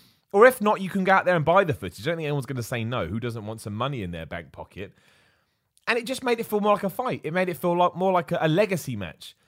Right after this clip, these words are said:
And it made it feel more real, just because I got to see Seth Rollins and A J Styles fighting in some gymnasium in a, in an N W A match.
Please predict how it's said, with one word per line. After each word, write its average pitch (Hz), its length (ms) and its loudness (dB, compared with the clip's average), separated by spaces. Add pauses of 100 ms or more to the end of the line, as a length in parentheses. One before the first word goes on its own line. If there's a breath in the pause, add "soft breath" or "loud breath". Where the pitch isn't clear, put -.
(160)
And 180 120 -2
it 196 60 -4
made 220 180 0
it 214 80 -6
feel 233 160 0
more 247 200 2
real, 208 540 -4
just 208 240 0
because 196 240 -2
I 190 100 2
got 175 220 0
to 180 80 -4
see 185 220 -4
Seth 175 240 -4
Rollins 170 180 0
and 160 100 -4
A 160 80 0
J 156 160 -4
Styles 151 360 -2
fighting 156 220 -6
in 143 80 -4
some 156 220 -4
gymnasium 139 720 -4
in 120 80 -6
a, 127 220 -4
in 139 100 -6
an 139 80 -6
N 151 160 -4
W 147 340 -2
A 196 140 -2
match. - 400 -12